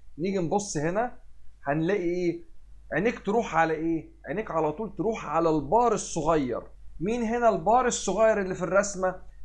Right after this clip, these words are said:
البار الصغير اهو، جايب كام؟ جايب سكس. معنى كده ان البار ده هو اقل فوت، يبقى اقل بار عندي في اللينس بتاعه اللي هو طوله صغير ده،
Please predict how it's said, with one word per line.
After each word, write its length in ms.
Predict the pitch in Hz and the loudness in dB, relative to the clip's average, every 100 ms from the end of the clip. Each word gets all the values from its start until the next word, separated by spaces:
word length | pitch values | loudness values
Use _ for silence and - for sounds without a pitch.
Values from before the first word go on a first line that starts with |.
| 135 | -6
البار 260 | 135 175 | 2 2
الصغير 580 | 196 - 156 151 202 220 | 2 -2 -2 -2 2 4
اهو، 360 | 214 247 - - - - - - - - - - - - - - | 4 4 2 -6 -18 -18 -14 -14 -14 -14 -14 -16 -18 -18 -18 -18
جايب 380 | - 151 196 202 | -4 2 2 2
كام؟ 400 | - 190 202 165 | -2 0 0 0
جايب 240 | 160 196 196 | 2 0 0
سكس. 520 | - 240 - - 139 | -4 -4 -6 -6 -2
معنى 300 | 185 185 180 | 0 2 2
كده 300 | 208 190 160 | 2 2 2
ان 160 | 160 | 0
البار 340 | 156 147 190 180 | 0 4 4 4
ده 400 | 185 254 285 - - | 6 4 4 -2 -6
هو 240 | 196 190 185 175 | -2 4 4 4
اقل 500 | 180 208 262 262 202 | -2 0 0 2 -2
فوت، 420 | 139 180 147 - - - - - | 2 2 2 0 -14 -20 -14 -4
يبقى 480 | 147 180 190 190 | 2 4 6 4
اقل 280 | 254 302 269 | 2 0 0
بار 220 | 226 254 | 4 4
عندي 560 | 208 214 226 151 139 - - - | 4 0 -2 -4 -8 -10 -18 -2
في 80 | 151 | 0
اللينس 440 | 147 226 220 - | 2 2 2 0
بتاعه 680 | - - 240 254 311 - - - | -2 4 6 6 4 -2 -16 -10
اللي 140 | 143 156 | -2 2
هو 200 | 196 170 | 4 4
طوله 260 | 214 208 | 4 4
صغير 460 | 151 147 214 208 185 | 4 2 4 4 2
ده، 340 | 196 294 311 | 2 0 0